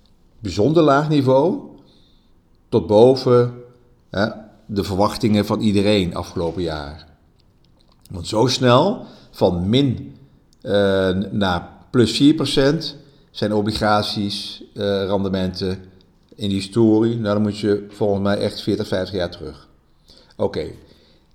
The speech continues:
de zestig veertig portefeuille blijft een goed startpunt voor talloze beleggers en vormt voor de meesten, eh, ook een prima eindhalte. Ja, als je met pensioen gaat of je bent een startende belegger zonder ervaring, is het gewoon een prima startpunt.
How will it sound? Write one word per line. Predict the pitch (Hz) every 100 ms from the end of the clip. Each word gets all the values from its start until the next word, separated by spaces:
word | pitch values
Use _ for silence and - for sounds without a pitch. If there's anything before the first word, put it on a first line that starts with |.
| -
de |
zestig | - - 170 - 139
veertig | - 147 160
portefeuille | - 135 - 135 120 123
blijft | 110 113 113
een | 104
goed | 92 127 113
startpunt | - 117 110 - 98 82 - - -
voor | - 95
talloze | - 123 127 117 113 104
beleggers | 98 90 87 82 - - _ _ _ _ _ _ _ -
en | 98
vormt | 90 113 117
voor | - 98
de |
meesten, | 87 104 131 143 -
eh, | 104 98 -
ook | 107
een | 90
prima | - 123 113 110
eindhalte. | 110 104 85 85 80 78 71 - _ _ _
Ja, | 90
als | 101
je | 92
met | 85
pensioen | 90 92 123 120
gaat | 117 110 107 107 -
of | 101 -
je | 98 92 92 92 90 90
bent | 90 90
een | 87 82
startende | - 117 117 117 104 98 90
belegger | 95 95 95
zonder | 92 127 120
ervaring, | 98 98 92 92 92 90 - - -
is | - 151
het | 143
gewoon | 151 131
een | 123
prima | 151 147
startpunt. | 143 - 110 - 78 -